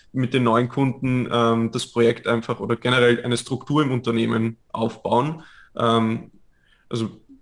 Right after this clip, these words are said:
wir schauen uns zuerst an, wie der Kunde momentan arbeitet und schauen halt dann, wie Doku Tools am besten, äh, unterstützend, äh, wirken kann. Und da gehört auch natürlich dazu, dass wir mit dem Kunden dann,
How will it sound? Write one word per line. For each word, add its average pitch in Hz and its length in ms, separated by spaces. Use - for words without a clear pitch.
wir 123 160
schauen 120 180
uns 117 140
zuerst 117 240
an, 120 220
wie 131 140
der 123 100
Kunde 123 240
momentan 123 440
arbeitet 131 560
und 131 160
schauen 120 200
halt 123 200
dann, 123 220
wie 127 140
Doku 127 260
Tools 123 200
am 117 100
besten, 113 560
äh, 113 200
unterstützend, 143 880
äh, 120 280
wirken 131 340
kann. 113 400
Und 117 440
da 117 80
gehört 117 180
auch 117 140
natürlich 117 340
dazu, 120 260
dass 117 160
wir 123 80
mit 120 180
dem 117 120
Kunden 117 360
dann, 117 400